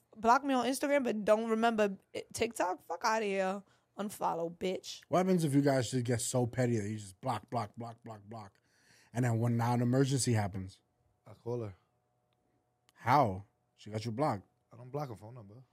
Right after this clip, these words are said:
Speaker 2: Oh,
Speaker 1: I
Speaker 2: you
Speaker 1: was
Speaker 2: got,
Speaker 1: gonna,
Speaker 2: oh, you guys
Speaker 1: I was
Speaker 2: don't
Speaker 1: gonna
Speaker 2: work
Speaker 1: block
Speaker 2: that
Speaker 1: his
Speaker 2: phone.
Speaker 1: phone number.
Speaker 3: For what? I don't hit you up.
Speaker 1: 'Cause, exactly.
Speaker 2: I thought that was, like,
Speaker 1: So
Speaker 2: the
Speaker 1: that when
Speaker 2: first
Speaker 1: you,
Speaker 2: one.
Speaker 1: the same way, the same way you block me on Instagram, block on the
Speaker 3: Time out.
Speaker 1: phone
Speaker 3: If
Speaker 1: number.
Speaker 3: I ever have an emergency, I call my mom.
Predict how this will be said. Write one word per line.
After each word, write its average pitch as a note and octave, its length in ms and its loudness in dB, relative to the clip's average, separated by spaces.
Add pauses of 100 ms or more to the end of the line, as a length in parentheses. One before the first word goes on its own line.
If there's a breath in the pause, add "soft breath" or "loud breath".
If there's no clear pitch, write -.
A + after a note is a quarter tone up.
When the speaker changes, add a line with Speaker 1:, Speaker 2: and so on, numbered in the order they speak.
Speaker 2:
Oh, A#2+ 80 0
Speaker 1:
I A#2+ 60 8
Speaker 2:
you A#2+ 60 6
Speaker 1:
was A#2+ 80 6
Speaker 2:
got, B2 80 4
Speaker 1:
gonna, B2 180 4
Speaker 2:
oh, B2 140 4
you A#2+ 60 4
guys - 80 8
Speaker 1:
I - 40 8
was B2 80 4
Speaker 2:
don't A3 100 6
Speaker 1:
gonna B3+ 80 8
Speaker 2:
work A#3 40 4
Speaker 1:
block A3 200 6
Speaker 2:
that A3+ 60 -2
Speaker 1:
his G3 100 -2
Speaker 2:
phone. G#3+ 140 0
Speaker 1:
phone G#3+ 60 -2
number. G#3+ 380 -2
Speaker 3:
For B2+ 60 -20
what? D3 180 -6
I B2 60 -2
don't C#3+ 100 -4
hit B2+ 160 -8
you G#2+ 100 -14
up. A2 180 -20
Speaker 1:
'Cause, A3+ 200 2 (180)
exactly. G3+ 680 0 (180)
Speaker 2:
I A#2+ 60 -6
thought C3 140 2
that A2 100 2
was, G#2+ 80 0
like, G#2 80 0
Speaker 1:
So A3 60 6
Speaker 2:
the - 80 2
Speaker 1:
that G#3+ 100 4
when A#3 100 6
Speaker 2:
first A3 100 0
Speaker 1:
you, A#3+ 100 4
Speaker 2:
one. A#3+ 80 6
Speaker 1:
the A#3+ 120 8
same C4 300 4
way, B3+ 180 6 (240 loud breath)
the G#3+ 80 -6
same A#3+ 200 2
way A#3+ 80 2
you A#3+ 100 0
block A#3 180 4
me A#3+ 80 0
on A#3+ 80 2
Instagram, G#3 540 -2
block F#3+ 200 2
on C#3+ 120 2
the - 0 -
Speaker 3:
Time D3 80 4
out. - 80 6
Speaker 1:
phone A#3 160 4
Speaker 3:
If - 60 0
Speaker 1:
number. D#3+ 160 4
Speaker 3:
I D#3 120 2
ever D#3 320 -4
have C3+ 160 0
an C3 80 -6
emergency, A#2+ 500 -8
I G#2+ 120 -4
call C3 160 -8
my A2+ 100 -6
mom. G#2+ 360 -10